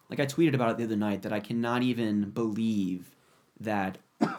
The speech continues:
in a couple weeks' time, I'm gonna be playing a game that, for the longest time, I thought the game was never gonna come out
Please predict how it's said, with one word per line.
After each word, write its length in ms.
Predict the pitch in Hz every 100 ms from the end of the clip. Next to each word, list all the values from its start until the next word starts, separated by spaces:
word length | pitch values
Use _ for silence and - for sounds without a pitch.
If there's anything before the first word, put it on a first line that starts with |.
| - -
in 300 | 113 107 107
a 60 | 117
couple 220 | - 127
weeks' 180 | 123 123
time, 340 | 110 110 101
I'm 60 | 104
gonna 80 | 113
be 140 | 113
playing 340 | 110 117 117 117
a 40 |
game 420 | 110 110 101 101
that, 300 | 107 104 98 - _ _ _ _ -
for 80 | 139
the 80 | 127
longest 420 | 127 226 180 -
time, 380 | 196 107 104 104
I 120 | 123
thought 400 | 135 117 107 - _
the 140 | 104 110
game 160 | 113
was 120 | 104
never 160 | 110 104
gonna 120 | 101
come 180 | - 98
out 240 | 95 92